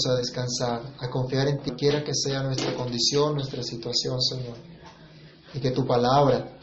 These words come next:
sea suficiente, Dios, para dirigirnos en todo nuestro caminar, en toda nuestra vida a diario, Señor.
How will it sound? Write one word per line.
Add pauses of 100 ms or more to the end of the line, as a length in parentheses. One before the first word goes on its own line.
(180)
sea
suficiente,
Dios, (760)
para
dirigirnos (720)
en
todo
nuestro
caminar, (480)
en
toda
nuestra
vida (420)
a
diario,
Señor.